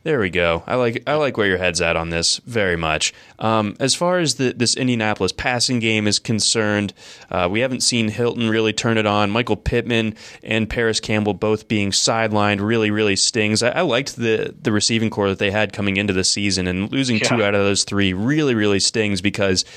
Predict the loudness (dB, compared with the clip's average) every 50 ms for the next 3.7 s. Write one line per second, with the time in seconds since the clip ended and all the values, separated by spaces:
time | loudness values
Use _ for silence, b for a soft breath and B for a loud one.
0 | B B B 0 0 0 2 0 0 0 -2 0 -2 -4 -4 -2 -2 0 0 2
1 | 2 0 0 0 0 0 0 0 -2 -2 0 0 2 0 0 0 0 -2 -2 -2
2 | -4 -2 0 0 0 0 -2 0 -2 -2 0 0 0 0 2 2 2 2 2 0
3 | 0 -4 B B B B B B -2 0 0 0 -2